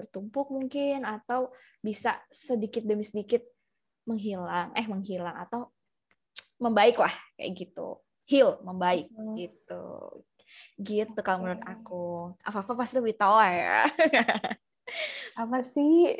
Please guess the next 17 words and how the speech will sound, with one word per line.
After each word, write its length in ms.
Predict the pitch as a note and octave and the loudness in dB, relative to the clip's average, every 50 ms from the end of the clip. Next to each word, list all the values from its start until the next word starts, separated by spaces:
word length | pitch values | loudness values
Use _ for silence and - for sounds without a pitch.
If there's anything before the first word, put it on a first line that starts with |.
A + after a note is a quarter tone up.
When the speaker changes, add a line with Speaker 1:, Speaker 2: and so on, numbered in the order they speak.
| - _ _ | -8 _ _
Speaker 2:
sama 460 | - - C4+ C4+ C4+ C4 B3+ C4+ C#4+ | -6 -2 0 2 2 2 2 0 -2
kok 160 | C#4 - D#4 D#4 D#4+ | -2 -2 -2 0 2
kalau 400 | E4 D4 C4+ C4 C4 B3+ B3 B3 | 2 2 2 4 4 4 4 4
dari 240 | A#3+ A#3+ A3+ A#3 A3 | 4 4 4 4 4
aku. 680 | G#3+ G#3 G3+ - _ - C4 B3+ B3+ C4 C4+ C#4 C#4+ - - - - - - | 2 2 0 -4 _ 0 2 4 4 4 4 2 -2 -6 -12 -20 -20 -8 -2
Speaker 1:
Ya 100 | A#3+ A#3 | 0 0
kan, 280 | A3+ - A3 A3+ B3+ F4+ | 2 2 2 2 2 0
kayak 180 | E4+ C#4+ B3+ G#3 G3 | -2 -4 -4 -4 -4
gitu. 240 | G3+ A3+ - A3 | -6 -4 0 2
Speaker 2:
Em, 560 | A3 A3+ A#3+ C4 G#3 G3+ G3 F#3+ F#3+ G3 G3+ G#3 - _ _ _ _ _ _ _ | 4 4 4 2 2 0 -4 -4 -4 -6 -8 -10 -12 _ _ _ _ _ _ _
jadi 240 | - D#4 G#3+ - | -2 0 2 4
ini 320 | F4 F4 D#4 C#4+ B3 C4 C4 C4 B3 - | 6 6 6 6 4 2 0 0 -2 -4
datang 500 | - A3 G#3+ G#3+ G#3 G3+ - - A3+ A#3 | -4 -2 -2 -2 -2 -4 -6 -6 -6 -6
tuh 120 | A#3 A#3+ C#4 | -4 -4 -4
seiring 480 | C4+ - B3+ A#3 A#3 A3+ A3+ A3 A3+ | -4 -4 -4 -2 -2 -2 -2 -4 -4
dengan 400 | A3 G3+ G3 G3 G3 G3+ G3+ G3+ | -4 -4 -6 -6 -6 -6 -8 -8
semakin, 800 | G#3 - A#3 A3 G#3 G3+ G3 F#3+ - _ - A3 G#3 G#3 G#3 G#3 | -8 -10 -8 -8 -8 -8 -8 -10 -14 _ -10 -10 -8 -8 -10 -12